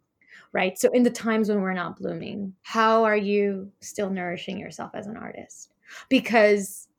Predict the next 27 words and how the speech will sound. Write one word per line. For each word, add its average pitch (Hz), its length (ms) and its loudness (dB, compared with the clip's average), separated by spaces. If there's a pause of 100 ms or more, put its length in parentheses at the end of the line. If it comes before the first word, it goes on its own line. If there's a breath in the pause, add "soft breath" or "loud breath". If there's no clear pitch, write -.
(140)
you're 233 180 4
not 233 160 4
always 196 280 2
booking, 269 540 -4 (440)
you 233 80 -4
know, 233 300 -2
you're 220 140 -2
not 190 200 0
always 180 380 -4
out 202 220 -4 (200)
in 202 100 -2
the 180 80 -6
scene, 196 640 -6 (120)
you're 208 140 -2
not 196 180 -2
always 185 440 -4
saying 214 360 0
something, 208 440 -2
you're 208 100 -2
not 202 180 -4
always 202 260 -2
making 196 280 -2
a 180 40 -6
statement, - 500 -12 (180)
right? 185 360 -4 (360)
And 202 140 -2
so 190 480 0